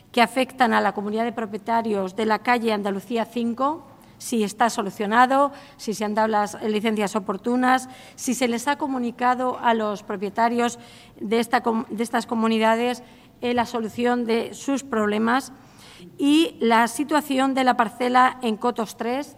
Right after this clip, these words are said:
también vino aquí la persona afectada, respecto no solo a la poda de la parcela que la está afectando, sino la situación de salubridad de esa zona.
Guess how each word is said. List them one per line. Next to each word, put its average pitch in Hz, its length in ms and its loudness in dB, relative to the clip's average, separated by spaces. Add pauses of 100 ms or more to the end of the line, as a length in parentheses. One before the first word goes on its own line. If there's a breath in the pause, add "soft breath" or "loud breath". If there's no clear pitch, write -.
también 214 340 -2
vino 220 220 0
aquí 226 400 -2 (340 loud breath)
la 208 320 6
persona 226 380 0
afectada, 240 800 2 (400 loud breath)
respecto 269 760 0
no 269 160 2
solo 269 340 4
a 240 80 8
la 220 200 2
poda 262 420 2 (140)
de 214 280 -4
la 208 140 2
parcela 226 500 -2
que 233 100 -8
la 208 120 0
está 220 240 0
afectando, 247 720 0 (260 loud breath)
sino 240 460 0
la 262 160 4
situación 247 640 -2
de 269 80 0
salubridad 220 800 2
de 208 180 -4
esa 214 200 -4
zona. 180 360 -6